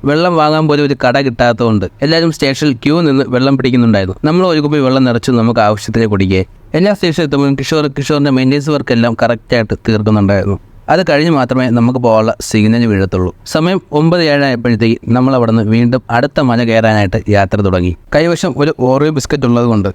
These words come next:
ചെറിയ രീതിയിൽ ഒരു ബ്രേക്ക്ഫാസ്റ്റ് കഴിച്ചു. കുറച്ച് നേരത്തെ യാത്രയ്ക്ക് ശേഷം നമ്മൾ വീണ്ടും അടുത്ത സ്റ്റേഷനിലെത്തി. ഞാൻ വിചാരിച്ചു കഴിഞ്ഞ സ്റ്റേഷനാണ് ഏറ്റവും മനോഹരമായ സ്റ്റേഷൻ എന്ന്. പക്ഷേ ഓരോ പുതിയ സ്ഥലങ്ങൾ എത്തുമ്പോഴും ആ ചിന്ത തെറ്റാണെന്ന് മനസ്സിലായിക്കൊണ്ടിരിക്കുകയായിരുന്നു. ഇത്തവണ എത്തിയിരിക്കുന്നത്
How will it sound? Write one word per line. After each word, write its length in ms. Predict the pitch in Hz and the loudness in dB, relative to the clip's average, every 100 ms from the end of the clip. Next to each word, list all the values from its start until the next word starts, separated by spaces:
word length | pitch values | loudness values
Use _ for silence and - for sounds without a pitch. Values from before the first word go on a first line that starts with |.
| - | -4
ചെറിയ 280 | 151 160 165 | -2 0 0
രീതിയിൽ 300 | 139 127 120 | 0 0 0
ഒരു 120 | 113 | 0
ബ്രേക്ക്ഫാസ്റ്റ് 520 | 104 101 - 107 - 110 | 0 -2 -2 -4 -2 -6
കഴിച്ചു. 360 | - 92 92 - - - | -4 -4 -4 -12 -18 -6
കുറച്ച് 280 | 185 190 196 | -4 0 0
നേരത്തെ 260 | 165 160 | 0 0
യാത്രയ്ക്ക് 380 | 156 131 147 139 | 0 0 0 0
ശേഷം 220 | 123 135 123 | 0 2 2
നമ്മൾ 220 | 113 120 | 2 2
വീണ്ടും 300 | 110 110 123 - | 2 0 -2 0
അടുത്ത 300 | 113 107 156 | -2 0 -6
സ്റ്റേഷനിലെത്തി. 720 | 135 110 98 117 104 92 95 - - | -4 -4 -2 -2 -2 -2 -8 -10 -10
ഞാൻ 180 | - 175 | -2 0
വിചാരിച്ചു 480 | 175 151 147 143 151 147 - | 0 0 0 -2 -2 -4 -2
കഴിഞ്ഞ 340 | 131 127 165 | 0 0 0
സ്റ്റേഷനാണ് 480 | 151 135 120 127 117 107 | -2 -4 -2 0 0 0
ഏറ്റവും 420 | 120 110 160 139 | -2 -2 0 2
മനോഹരമായ 540 | 110 113 117 113 113 110 | 2 2 2 2 0 -2
സ്റ്റേഷൻ 360 | - 104 - | -2 -4 -2
എന്ന്. 160 | 95 90 | -2 -2
പക്ഷേ 240 | - 143 170 | -4 -2 2
ഓരോ 260 | 151 151 180 | 2 2 -2
പുതിയ 240 | - 151 | -2 -4
സ്ഥലങ്ങൾ 360 | - 139 127 135 | 0 0 2 0
എത്തുമ്പോഴും 360 | 113 117 117 - | 0 0 0 0
ആ 100 | 113 | -2
ചിന്ത 260 | 117 127 117 | 0 0 0
തെറ്റാണെന്ന് 580 | 107 110 - 127 113 110 | 0 -4 -2 0 0 2
മനസ്സിലായിക്കൊണ്ടിരിക്കുകയായിരുന്നു. 1120 | 104 104 - 110 110 113 104 95 101 95 - - - - | 0 0 0 -2 0 0 2 0 0 -2 -4 -16 -18 -8
ഇത്തവണ 300 | 151 190 190 | -4 0 0
എത്തിയിരിക്കുന്നത് 480 | 185 160 156 156 | 0 0 2 0